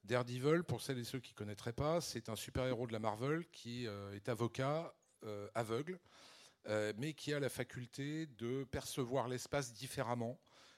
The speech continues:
et qui, la nuit, se transforme en une espèce de justicier. Alors, dit comme ça, c'est complètement débile.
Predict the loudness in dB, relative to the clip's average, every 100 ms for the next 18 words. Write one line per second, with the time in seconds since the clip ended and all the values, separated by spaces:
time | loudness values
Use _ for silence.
0 | _ -10 -8 -2 0 2 0 -2 -4 -8
1 | -4 -4 -2 -2 -4 -4 -4 -2 -6 -8
2 | -12 -12 -12 -12 -12 -14 -12 -10 -6 -6
3 | -8 -10 -10 -10 -10 -10 -10 -8 -10 -10